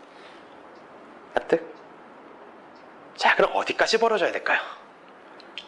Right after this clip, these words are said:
최소값은? 음, 직각, 평각. 음, 괜찮아? 됐어. 어.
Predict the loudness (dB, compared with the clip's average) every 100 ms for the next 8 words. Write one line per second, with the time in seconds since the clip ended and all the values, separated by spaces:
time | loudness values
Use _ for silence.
0 | -20 -14 -2 0 0 -4 -6 -8 -12 -14
1 | -20 -20 -20 -20 -20 -20 -20 -20 -20 -18
2 | -18 -18 -20 -20 -18 -8 -6 -4 0 0
3 | 2 0 0 -4 -8 -2 0 0 -2 -8
4 | -18 -18 -8 -6 -6 -10 -16 -20 -20 -20
5 | -20 -20 -20 -20 -20 -20 -20 -20 -20 -20
6 | -20 -20 -16 -16 -16 -20 -20 -18 -6 -4
7 | -4 -10 -10 -8 -6 -8 -10 -10